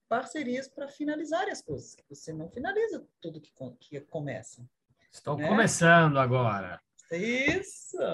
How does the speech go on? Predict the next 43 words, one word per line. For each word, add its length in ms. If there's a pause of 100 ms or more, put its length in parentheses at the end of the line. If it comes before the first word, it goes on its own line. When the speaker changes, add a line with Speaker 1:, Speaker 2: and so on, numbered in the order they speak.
(180)
Speaker 2:
O 220
Papo 340
com 200
Speaker 1:
<laughs> 0
Speaker 2:
Camille 500
Milagres 1040
vai 360
precisar 360
de 100
mais 200
uns 220
três 340
ou 140
quatro 340
programas. 400
Pra 80
você 140
imaginar, 640
uma 200
imersão 640
com 80
essa 240
senhorita 680
aí, 380 (720)
são 200
mais 260
ou 80
menos 240
dezoito 760
a 60
vinte 320
e 40
cinco 440
horas. 420
Imagina 400
se 140
num 160
programa 460
de 140
uma 180
hora 120
e 60
meia, 600